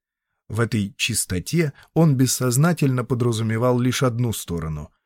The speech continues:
восстановление ее прежних слов и признаний. И повел ее для этой цели в кафе, отчасти желая повторить тот прекрасный вечер в ресторане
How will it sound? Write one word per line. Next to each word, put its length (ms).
восстановление 1200
ее 320
прежних 520
слов 340
и 60
признаний. 760
И 100
повел 400
ее 320
для 200
этой 160
цели 300
в 100
кафе, 520
отчасти 480
желая 440
повторить 540
тот 200
прекрасный 540
вечер 340
в 60
ресторане 720